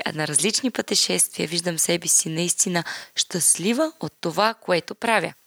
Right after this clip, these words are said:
Мъжете, може би, представят себе си в скъпи костюми, с големи пури, оглеждащи и другите мъже, където отиват, и да си мерят общо взето пурите, богатствата или скъпите дрехи.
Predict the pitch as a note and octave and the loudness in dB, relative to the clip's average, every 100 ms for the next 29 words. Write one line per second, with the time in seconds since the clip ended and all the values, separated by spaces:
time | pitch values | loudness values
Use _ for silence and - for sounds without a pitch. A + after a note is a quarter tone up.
0 | - A#3+ C#4 E4+ F#3+ G3 G#3+ G3 G#3+ G#3 | -2 2 2 2 0 2 2 4 2 2
1 | F#3+ F#3 - G3 F#3+ - - G3+ F3 - | 0 0 2 2 2 0 2 2 4 4
2 | - G3 G#3+ A3 A3 - - - - - | 4 4 4 2 0 -8 -14 -12 -12 -14
3 | - D#4+ - - - - E3 - - - | -2 2 2 2 0 -2 -2 -2 -2 0
4 | G#3+ A3 A3 G#3+ G#3+ - A#3 F3+ E3 E3 | 2 4 4 4 2 2 2 0 2 2
5 | E3+ D3+ C#3 _ - G#3+ G#3 G#2 G#2 G2+ | 2 0 -4 _ -2 2 4 4 4 2
6 | G2+ - - - - - G3+ F3 G3+ G#3 | -2 -8 -12 -10 -10 -6 -4 2 4 4
7 | F3+ - D3 C#3+ F3 G#3+ - G#3+ G#3+ F#3+ | 2 0 0 2 2 2 2 0 2 2
8 | G3+ G3+ G3 - G3 G3 F3+ F#3 - F3 | 2 2 -2 0 2 2 0 -2 0 2
9 | F3 - - - D#4+ A3 - F3 F3+ E3 | 2 0 -6 -2 0 2 2 4 2 2
10 | E3+ - E3 D3+ - - - G3+ G3 G3 | -2 -2 0 0 0 -4 0 0 2 0
11 | E3+ - G3 G3 - F#3 F3+ F#3+ F#3+ - | -2 0 2 2 0 -2 -2 2 2 2
12 | F3 E3+ - D3+ - C4 B3 D4+ F3 - | 2 2 2 -2 0 -2 2 2 2 -4